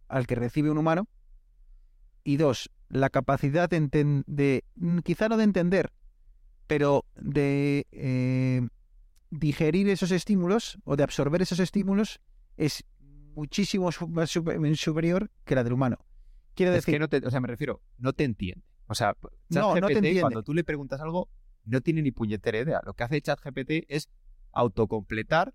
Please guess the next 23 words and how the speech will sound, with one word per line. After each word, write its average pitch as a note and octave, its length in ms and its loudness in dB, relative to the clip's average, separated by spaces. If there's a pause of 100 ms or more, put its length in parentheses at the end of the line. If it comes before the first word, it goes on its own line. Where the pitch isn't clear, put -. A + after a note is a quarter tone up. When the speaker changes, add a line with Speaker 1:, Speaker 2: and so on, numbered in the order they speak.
(120)
Speaker 2:
como A2 200 -2
si A2+ 120 -6
fuera C#3+ 180 -6
una C#3+ 120 -8
conversación. A#2 640 -2
Es B2 40 -4
decir, B2 300 -4
él D3 180 -2
ha D#3 80 2
leído D3+ 280 -2
muchas, A#2+ 460 -6
él C#3 400 -4
le B2+ 140 0
han C#3 100 2
alimentado C#3 420 -2
con G#2+ 360 -6
miles C#3 300 -2
de C3+ 100 -4
millones C3 480 -6
de A#2 100 -4
trillones G#2+ 600 -6
de G#2 400 -4 (100)
conversaciones, A#2 800 -4